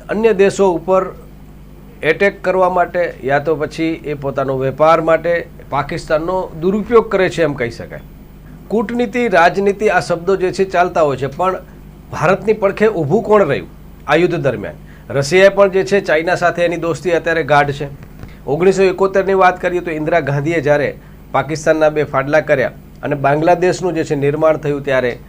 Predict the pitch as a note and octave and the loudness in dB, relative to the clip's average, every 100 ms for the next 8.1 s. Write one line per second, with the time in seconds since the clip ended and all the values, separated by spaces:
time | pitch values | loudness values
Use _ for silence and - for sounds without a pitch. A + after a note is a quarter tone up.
0 | - - - - F3 F#3+ F#3+ F3 G#3+ G#3+ | -20 -20 -10 -2 0 0 0 2 2 2
1 | A3 G3 G#2 F#2 D#2+ - - D#3 F3 F3+ | 4 4 2 -6 -14 -12 -8 -2 -2 0
2 | A3 A3+ A3 A3+ G#3 C#3+ - - - - | 2 2 2 0 0 0 -4 -14 -18 -20
3 | - C#3+ E3+ F3+ F3+ F#3 G#2+ F2+ - - | -4 2 4 4 2 2 0 -2 -12 -20
4 | - - - - E3+ G#3 A3 G#3 F#3 F3+ | -20 -20 -14 -4 2 2 2 4 4 4
5 | G3 A#3+ B3+ A3 E3 E3+ - D3+ D3 D#3 | 2 2 4 4 4 0 -2 -2 -2 0
6 | G3 - C3 C#3 E3 E3 F#3+ D#3 C#3+ C#3 | -2 -2 -6 -6 -4 0 2 2 -2 -2
7 | C#3+ C#3 D3+ D3+ D3+ D#3 F#3+ F#3 - G#2+ | -4 -4 -4 -2 -2 0 0 0 -2 -4